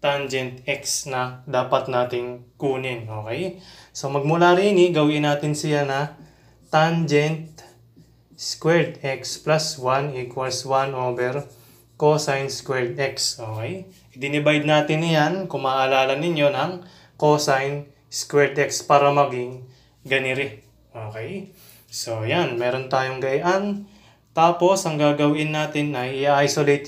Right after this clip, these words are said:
yung tangent para mahanap yung value ng tangent x. Okay? So, meron tayong tangent squared x equals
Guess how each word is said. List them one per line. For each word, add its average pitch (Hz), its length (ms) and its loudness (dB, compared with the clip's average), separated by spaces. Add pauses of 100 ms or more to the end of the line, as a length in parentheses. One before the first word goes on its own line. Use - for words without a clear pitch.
yung 151 320 -2 (320)
tangent 139 560 0
para 135 160 -2
mahanap 139 400 0
yung 139 160 -4
value 131 400 2
ng 123 400 -6 (320)
tangent 131 400 -2
x. 131 320 -4
Okay? 151 480 -6 (240)
So, - 160 -12
meron 135 320 -4
tayong 139 400 0
tangent 147 480 2
squared 160 480 0
x 160 400 -4
equals 170 960 -2